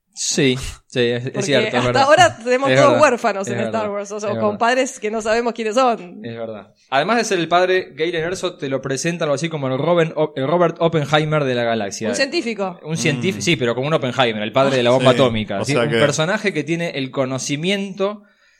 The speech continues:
Speaker 1: eh, fundamental en la creación de un arma. Claramente tiene que ver algo con
Speaker 3: No,
Speaker 1: la Estrella de la
Speaker 3: no,
Speaker 1: Muerte.
Speaker 3: no me puedo imaginar, ¿no? Con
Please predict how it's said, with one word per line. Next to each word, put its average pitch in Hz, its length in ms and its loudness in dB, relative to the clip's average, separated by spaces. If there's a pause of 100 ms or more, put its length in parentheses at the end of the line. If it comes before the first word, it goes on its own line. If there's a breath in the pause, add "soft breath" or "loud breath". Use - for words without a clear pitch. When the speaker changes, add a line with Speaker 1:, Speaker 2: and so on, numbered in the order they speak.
(200 soft breath)
Speaker 1:
eh, 113 580 -2
fundamental 175 920 0
en 156 120 -2
la 123 120 0
creación 131 520 -4
de 147 60 -6
un 127 100 -6
arma. 147 600 -4 (300)
Claramente 127 480 -4
tiene 131 240 -6
que 113 80 -4
ver 120 140 2
algo 123 160 0
con - 80 -4
Speaker 3:
No, 107 40 -4
Speaker 1:
la - 40 -4
Estrella 120 220 -10
de - 40 2
la 135 60 0
Speaker 3:
no, 151 40 -4
Speaker 1:
Muerte. 170 160 0
Speaker 3:
no 160 60 2
me 151 80 6
puedo 160 160 4
imaginar, 147 500 2
¿no? 151 280 0
Con 131 100 2